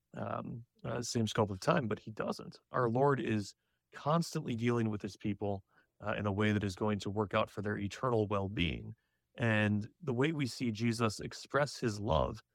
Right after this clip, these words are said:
uh, for Lazarus and Martha and Mary here, um, in a deliberate delay, a delay that,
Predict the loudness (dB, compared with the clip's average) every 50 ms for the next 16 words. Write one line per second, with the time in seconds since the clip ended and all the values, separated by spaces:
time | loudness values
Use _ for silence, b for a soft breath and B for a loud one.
0 | _ _ _ _ -4 -2 -2 0 0 0 2 4 4 4 2 2 2 2 0 0
1 | -2 -2 -2 0 0 0 -2 -2 -2 -2 -2 0 0 0 2 2 2 2 0 2
2 | 2 2 4 4 2 0 -2 _ _ _ _ _ _ -8 -4 -2 0 0 0 -2
3 | -6 -12 -18 _ -2 -2 0 2 2 2 2 4 2 0 0 0 -2 -2 -2 -2
4 | -2 0 0 0 0 0 -2 -4 -6 -2 0 2 4 4 4 4 4 4 2 2